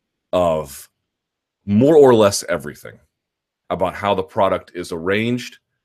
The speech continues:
packaged, and delivered. The way in which you sign a T V deal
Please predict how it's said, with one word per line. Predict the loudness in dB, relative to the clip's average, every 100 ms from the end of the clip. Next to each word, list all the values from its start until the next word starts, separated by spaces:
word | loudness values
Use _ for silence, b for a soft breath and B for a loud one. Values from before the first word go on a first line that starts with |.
| _ _
packaged, | -4 -4 -6 -8 -12 -14
and | -10
delivered. | -10 -12 -18 -20 _ _ _ _ _ _ _ _ _ _ _ _ _ _ _ _ _ _ _ _ _
The | 0
way | 4 4
in | 4
which | 0 -2
you | -6
sign | -2 0
a | -2
T | -4 -4
V | -4 -4
deal | -4 -4 -4 -6